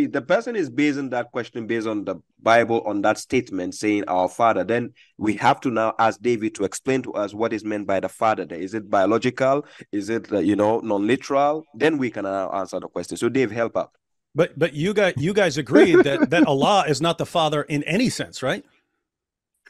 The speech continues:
Speaker 1: Based on the Quran,
Speaker 2: So,
Speaker 1: the
Speaker 2: so no
Speaker 1: Quran
Speaker 2: matter, so
Speaker 1: doesn't
Speaker 2: no, the point is, no matter what Jesus is talking
Speaker 1: But
Speaker 2: about,
Speaker 1: the
Speaker 2: it doesn't
Speaker 1: questioner
Speaker 2: line up with
Speaker 1: doesn't
Speaker 2: Islam.
Speaker 1: say, listen, the questioner doesn't say I should give any reference from the Quran now to answer from the Quran.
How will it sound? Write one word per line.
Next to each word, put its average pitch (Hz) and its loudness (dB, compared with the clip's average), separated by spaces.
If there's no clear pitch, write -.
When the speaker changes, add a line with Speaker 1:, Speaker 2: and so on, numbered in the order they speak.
Speaker 1:
Based 160 2
on 156 2
the 123 -2
Quran, 123 0
Speaker 2:
So, 202 4
Speaker 1:
the - -14
Speaker 2:
so 135 6
no 240 6
Speaker 1:
Quran 240 6
Speaker 2:
matter, 262 4
so 247 4
Speaker 1:
doesn't 233 4
Speaker 2:
no, 262 4
the 202 2
point 254 2
is, 185 2
no 214 0
matter 196 2
what 143 2
Jesus 143 -2
is 135 -6
talking 131 -4
Speaker 1:
But 120 -4
Speaker 2:
about, 127 4
Speaker 1:
the 127 -4
Speaker 2:
it 123 -8
doesn't 135 2
Speaker 1:
questioner - -
Speaker 2:
line 139 6
up 127 0
with 175 4
Speaker 1:
doesn't 160 2
Speaker 2:
Islam. - 0
Speaker 1:
say, 143 -2
listen, 135 -2
the 120 -4
questioner 180 -2
doesn't 151 0
say 143 -2
I 117 -4
should 110 -10
give 131 0
any 123 -2
reference 117 -6
from 98 -6
the 95 -4
Quran 117 2
now 104 4
to 110 -2
answer 110 2
from 101 -4
the 101 -4
Quran. 101 -2